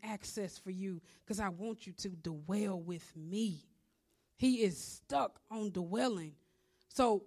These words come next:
we dwell with him now in the earth. Abide, abide, abide is one of the words that is used for that.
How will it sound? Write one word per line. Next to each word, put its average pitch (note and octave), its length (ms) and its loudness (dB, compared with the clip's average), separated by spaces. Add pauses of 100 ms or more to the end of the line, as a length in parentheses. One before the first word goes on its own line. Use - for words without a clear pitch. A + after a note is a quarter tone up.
we B3 140 6
dwell A3+ 480 6
with C4+ 160 0
him G#3 240 2
now B3 280 2
in A3+ 60 0
the G3 160 2
earth. G3 320 0 (140)
Abide, F#3 500 0
abide, F#3 380 0
abide F3 380 -2
is D#3+ 160 -6
one F3+ 120 -4
of F3 60 -4
the E3+ 80 -2
words E3 320 -6
that E3+ 160 -8
is D#3 120 -8
used E3 220 -8
for E3+ 120 -10
that. E3 280 -8